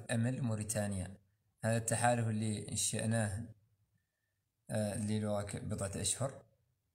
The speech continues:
وعدلنا إعلان رسمي من خلال مهرجان، آه، خلال، اللي له أسابيع.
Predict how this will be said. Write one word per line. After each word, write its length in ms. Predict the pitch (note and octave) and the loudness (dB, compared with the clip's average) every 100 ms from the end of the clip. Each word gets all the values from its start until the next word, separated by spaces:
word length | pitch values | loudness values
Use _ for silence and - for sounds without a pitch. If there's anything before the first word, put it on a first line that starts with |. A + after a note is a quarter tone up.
| - | -6
وعدلنا 760 | A2 F#2+ G2+ G#2+ G#2+ G#2 G2+ G2+ | 0 2 2 0 0 0 0 0
إعلان 300 | F#2+ G#2+ G2+ | 0 0 2
رسمي 420 | G#2 - A2 F#2+ | 4 4 4 -2
من 80 | G#2 | -6
خلال 380 | F#2+ G#2 G2+ G2 | -4 -2 -2 -2
مهرجان، 640 | G2 G2 F#2+ G2+ F#2+ F#2 - _ _ _ - | -2 -2 -2 -2 -2 -4 -10 _ _ _ -6
آه، 200 | G2 F#2 | -4 -4
خلال، 380 | A2 F#2+ F#2 | -4 -4 -4
اللي 160 | F#2+ G2 | -4 -4
له 120 | G2+ | 0
أسابيع. 440 | G2 G#2+ F#2+ G#2+ | 2 2 0 -2